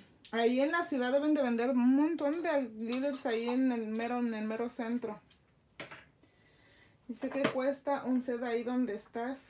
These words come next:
Eh, Catherine, los, el, un set, digamos, encuadrado, cortito, con un gel semipermanente arriba,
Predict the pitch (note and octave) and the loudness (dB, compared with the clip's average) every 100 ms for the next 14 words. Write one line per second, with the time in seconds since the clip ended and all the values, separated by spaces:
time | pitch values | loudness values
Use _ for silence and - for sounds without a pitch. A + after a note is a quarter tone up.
0 | - - - - - - _ _ _ - | -18 -16 -10 -2 -2 -2 _ _ _ -20
1 | - - - - - - _ A#3 A#3 A3 | -20 -20 -20 -20 -20 -20 _ 0 0 -2
2 | G#3+ - C#4+ D4 D#4 E4+ F4 - _ _ | -4 4 4 4 0 0 -2 -4 _ _
3 | _ _ _ _ - B3 B3 B3+ A#3 - | _ _ _ _ 2 6 8 6 4 6
4 | A#3 A3+ A#3 A3+ A3+ G3 - - - - | 6 8 6 4 4 0 -12 -20 -20 -20
5 | - B3 D#4 F4 - D#4 D4+ D#4 - _ | 0 8 10 8 4 6 6 4 -4 _
6 | A3+ A#3+ A#3 B3 C4 C4+ B3+ A#3+ - - | -2 2 4 6 8 8 6 0 -8 -18
7 | - - - - G#3+ G#3 A3 G#3+ A#3 B3+ | -20 -20 -12 0 2 6 6 6 8 8
8 | D4 E4+ - _ - _ - G#3 A3 C4 | 6 2 -4 _ -20 _ -2 -2 0 -2
9 | C4 D4 D#4+ D#4 _ _ - - _ _ | 2 2 0 -2 _ _ -20 -20 _ _
10 | - A#3 A#3 B3+ C4+ C#4 B3 B3 C4+ C4 | 2 6 8 8 6 4 2 4 6 6
11 | B3+ G#3 G#3 G#3+ B3 B3+ A#3+ B3+ B3 D#4 | 4 0 2 2 2 2 2 0 0 0